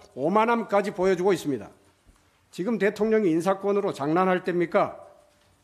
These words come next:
쿠데타로 정권을 찬탈한 군인들이 국정의 핵심 요직을 나눠먹기 하고 있던 것을 본받는 것입니까? 국민은 뒷전이고 함량 미달,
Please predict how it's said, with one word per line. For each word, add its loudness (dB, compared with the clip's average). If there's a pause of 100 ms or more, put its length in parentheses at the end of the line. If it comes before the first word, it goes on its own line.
(920)
쿠데타로 -6
정권을 -2
찬탈한 0
군인들이 2 (320)
국정의 0
핵심 -2
요직을 4
나눠먹기 0 (380)
하고 -6
있던 -4
것을 -4
본받는 2
것입니까? 0 (680)
국민은 2
뒷전이고 0 (200)
함량 0
미달, 0